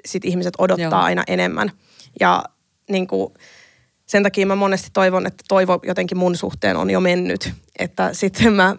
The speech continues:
Speaker 1: mä, mä saisin tehdä vielä vapaammin. Ja
Speaker 2: Mm,
Speaker 1: ehkä
Speaker 2: mm.
Speaker 1: joillain kaikista niinku tiukin, miten ajattelevilla on jo mennytkin, niin sit se on ihan hyvä, niin nyt on enemmän sit sitä taiteilijan vapautta ollut ainakin,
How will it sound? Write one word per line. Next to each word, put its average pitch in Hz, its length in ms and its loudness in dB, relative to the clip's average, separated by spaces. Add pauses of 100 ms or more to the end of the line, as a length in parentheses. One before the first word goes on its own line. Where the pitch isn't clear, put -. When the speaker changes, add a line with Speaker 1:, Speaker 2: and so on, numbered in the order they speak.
Speaker 1:
mä, 185 140 0 (100)
mä 185 80 0
saisin 180 360 0
tehdä 180 300 0 (300)
vielä 180 220 4
vapaammin. 180 600 0 (100)
Ja 190 200 2
Speaker 2:
Mm, 208 80 -2
Speaker 1:
ehkä - 200 -4
Speaker 2:
mm. - 20 6
Speaker 1:
joillain 214 400 4 (380)
kaikista 202 540 2 (120)
niinku 185 420 0 (920)
tiukin, 202 440 4
miten 185 480 0
ajattelevilla 180 920 2
on 185 220 4
jo 180 120 2
mennytkin, 170 640 -2
niin - 180 -4
sit - 180 -12
se - 80 -4
on 175 100 -6
ihan 170 200 -4
hyvä, 165 240 -2
niin - 120 -6 (360)
nyt 190 180 -4
on 175 180 -2
enemmän 175 340 0
sit - 140 -12
sitä - 160 -8
taiteilijan 190 560 -2
vapautta 98 500 -2
ollut 95 360 -4
ainakin, 196 360 -4